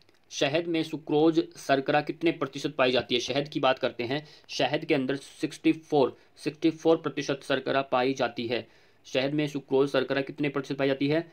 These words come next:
सिक्सटी फ़ोर शर्करा सुक्रोज पाई जाती है।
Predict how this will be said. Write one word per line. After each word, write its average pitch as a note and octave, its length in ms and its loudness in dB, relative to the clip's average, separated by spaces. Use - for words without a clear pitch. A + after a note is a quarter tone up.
सिक्सटी D3 360 -4
फ़ोर - 840 -6
शर्करा C3+ 520 0
सुक्रोज B2 340 2
पाई C#3 160 6
जाती B2+ 280 -2
है। A2+ 240 -2